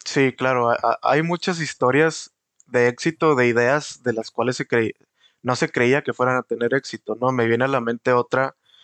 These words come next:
eh, que viene precisamente con el, con el tema de los videojuegos. No recuerdo exactamente quién fue.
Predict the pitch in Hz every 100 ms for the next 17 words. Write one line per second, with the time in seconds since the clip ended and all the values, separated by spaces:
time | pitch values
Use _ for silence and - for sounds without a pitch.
0 | - - - _ - 113 110 98 95 -
1 | _ - 113 117 135 - 117 127 123 120
2 | 127 - 113 107 - _ _ - 117 110
3 | - 123 139 135 117 117 113 - 131 139
4 | - 127 131 151 147 147 - 151 - 143
5 | 135 143 - 131 131 131 131 135